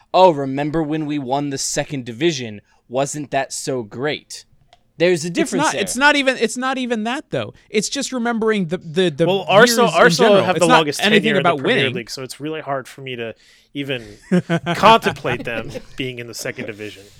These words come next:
Speaker 1: Right, but,
Speaker 3: So
Speaker 1: but, but that, but those are different. Those are different scenarios. Those are different circumstances. I think it's different, and I think,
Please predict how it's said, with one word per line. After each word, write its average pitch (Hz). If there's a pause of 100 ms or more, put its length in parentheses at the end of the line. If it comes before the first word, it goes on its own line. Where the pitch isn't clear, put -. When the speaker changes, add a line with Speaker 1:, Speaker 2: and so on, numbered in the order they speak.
(480)
Speaker 1:
Right, 226 (160)
but, 165
Speaker 3:
So 135
Speaker 1:
but, 190
but 175
that, 202
but 190
those 202
are 214
different. 170
Those 160
are 156
different 135
scenarios. 127
Those 107
are 110
different 123
circumstances. 98
I 110
think 117
it's 110
different, 127 (320)
and 131
I 151
think, 143